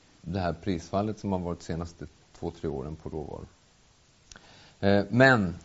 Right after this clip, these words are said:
den här delen utav ekonom-, ekonomin och exporten, den utgör bara liksom en, en, mindre än en tiondel utav det som är, eh, Latinamerikas närvaro på världseko-, i världsekonomin. Och under den här perioden från nittonhundranittio fram till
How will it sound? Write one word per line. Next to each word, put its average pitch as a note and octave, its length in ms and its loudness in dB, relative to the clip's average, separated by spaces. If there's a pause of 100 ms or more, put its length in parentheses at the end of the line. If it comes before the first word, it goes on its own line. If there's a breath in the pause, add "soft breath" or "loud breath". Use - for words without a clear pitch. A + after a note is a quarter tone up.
(100)
den A2 220 -2
här C3 180 4
delen G#2+ 320 2
utav G2 220 0
ekonom-, G2 420 0
ekonomin G2+ 360 0
och G2 60 0
exporten, F#2+ 460 -4
den G2 120 0
utgör F#2 240 -4
bara E2+ 180 0
liksom D#2+ 240 -6
en, D2+ 240 -8
en, D#2 160 -10 (600)
mindre G#2+ 340 0
än G2 60 0
en G2 80 -2
tiondel F#2 560 -4
utav D#2+ 200 -8
det D2+ 100 -8
som D#2 200 -12
är, C#2+ 180 -12 (340)
eh, C#2 160 -10 (440)
Latinamerikas C#2 560 -10
närvaro E2 420 -8
på - 140 -16
världseko-, D2+ 380 -14
i - 40 -14
världsekonomin. F2+ 580 -12 (1900 loud breath)
Och D3 280 8
under F3 160 6
den D#3 100 6
här C3+ 60 0
perioden B2 360 4
från A#2+ 80 -4
nittonhundranittio G#2 560 0
fram F#2 280 0
till F2 320 0